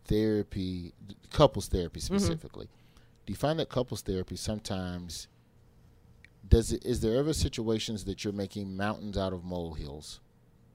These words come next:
Speaker 1: Or think, how are
Speaker 2: Oh,
Speaker 1: you
Speaker 2: I
Speaker 1: all,
Speaker 2: see what you're
Speaker 1: eh, eh,
Speaker 2: saying.
Speaker 1: eh, eh, as a couple, how are you able to discern what is the minor issue versus, "Fuck it, let's go to the arbitrator and
Speaker 2: Yeah, yeah, yeah.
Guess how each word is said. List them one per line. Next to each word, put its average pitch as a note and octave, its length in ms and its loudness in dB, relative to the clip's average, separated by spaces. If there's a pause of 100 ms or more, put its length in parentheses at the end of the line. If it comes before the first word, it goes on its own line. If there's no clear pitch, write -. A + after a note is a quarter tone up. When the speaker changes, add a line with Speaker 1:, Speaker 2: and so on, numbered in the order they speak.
(380)
Speaker 1:
Or G2 100 -2
think, G2+ 380 -2
how B2 180 2
are C#3 60 8
Speaker 2:
Oh, - 20 6
Speaker 1:
you C#3 80 6
Speaker 2:
I B2+ 220 8
Speaker 1:
all, A#2+ 60 4
Speaker 2:
see D#3 100 0
what D3+ 120 -2
you're D3 80 4
Speaker 1:
eh, C#3+ 40 0
eh, - 20 -4
Speaker 2:
saying. C#3+ 160 -2
Speaker 1:
eh, - 60 -6 (100)
eh, - 20 -12 (640)
as C3+ 160 -2
a C3+ 40 -2
couple, E3+ 420 -2
how A#2+ 200 -6
are C#3+ 80 0
you D3 200 -8
able A#2+ 260 -4
to B2+ 120 -8
discern G2+ 540 -8
what F#2+ 100 -8
is F2 120 -12
the F#2 80 -12
minor A2+ 340 -6
issue G2+ 380 -8
versus, F#2 400 -10
"Fuck - 260 -8
it, G#2+ 140 -8
let's G2+ 160 -6
go G2 160 -6
to G2+ 120 -2
the E2 100 -8
arbitrator E2 680 -8 (840)
and D#2+ 440 -8 (460)
Speaker 2:
Yeah, D#3+ 200 0
yeah, C#3+ 160 -2
yeah. C#3+ 220 -2